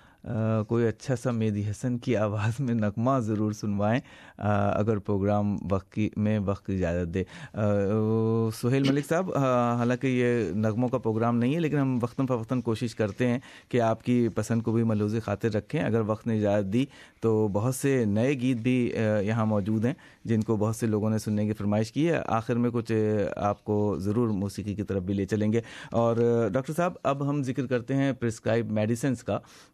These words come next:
آ، اس بارے میں ذرا ہمارے سامعین کو بتائیے کہ پرسکرائب میڈیسنز آسٹریلیا میں کس طرح یہ طریقہ کار کام کرتا ہے، اور اس کے بارے میں یہ جو ایک، آ، ابھی ہماری settlement guide میں بھی پچھلے ہفتے فیچر چلا تھا کہ اس کا مس یوز بھی ہو سکتا ہے، اس کے بارے میں بھی ذرا بتائیے۔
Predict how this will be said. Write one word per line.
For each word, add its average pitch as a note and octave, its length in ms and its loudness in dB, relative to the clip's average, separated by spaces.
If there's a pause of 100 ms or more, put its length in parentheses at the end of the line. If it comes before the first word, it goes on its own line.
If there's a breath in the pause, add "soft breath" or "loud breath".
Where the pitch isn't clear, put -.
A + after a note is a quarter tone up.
آ، G#2+ 320 0
اس D3+ 120 0
بارے E3+ 240 0
میں D#3+ 100 -2
ذرا C3+ 160 0
ہمارے A#2+ 240 2
سامعین A2+ 320 0
کو A2+ 420 0
بتائیے F#2+ 400 0
کہ C#3 60 -2
پرسکرائب A2+ 540 -2
میڈیسنز G#2+ 560 -2 (260 loud breath)
آسٹریلیا D3 480 0
میں D#3+ 140 0
کس C#3+ 160 -4
طرح B2+ 200 0
یہ A#2+ 140 0
طریقہ A2 300 -2
کار G#2+ 260 0
کام G2+ 280 -4
کرتا G2+ 280 -6
ہے، E3+ 60 -2
اور C3+ 240 0
اس A#2+ 120 -10
کے C#3+ 80 -8
بارے A#2 240 0
میں C3 160 0
یہ B2 300 0
جو C#3 420 0
ایک، A2+ 360 0 (500 loud breath)
آ، A2+ 220 2
ابھی A#2 180 2
ہماری A#2 180 2
settlement A2 480 -2
guide G#2 200 0
میں A2 120 -2
بھی A2+ 220 0
پچھلے A2+ 300 -4
ہفتے G#2+ 180 -4
فیچر G#2 280 -4
چلا F#2+ 240 -2
تھا A2+ 160 -2
کہ C3 80 -6
اس A#2 140 -4
کا B2 140 -2
مس A#2 340 0
یوز D#3+ 280 0
بھی B2 100 0
ہو A2 100 2
سکتا G2+ 380 -2
ہے، G#2+ 60 0 (340 loud breath)
اس - 140 -2
کے D#3+ 80 0
بارے G2 240 0
میں F#2+ 80 -2
بھی F#2 140 -6
ذرا F2+ 100 -8
بتائیے۔ F2 400 -12